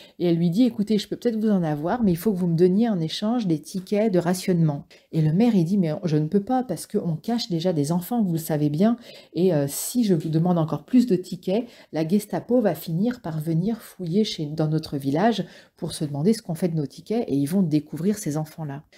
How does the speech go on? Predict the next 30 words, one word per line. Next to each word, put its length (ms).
Mais 140
Marcel 460
ne 80
se 120
laisse 200
pas 160
démonter. 580
Elle 140
va 120
dans 120
le 100
placard. 500
Elle 180
dit 160
au 80
petit 220
Joseph 360
qui 100
est 60
caché 320
avec 220
les 80
manteaux 380
de 100
fouiller 320
les 140
poches, 400
euh, 160
du 180
maire 400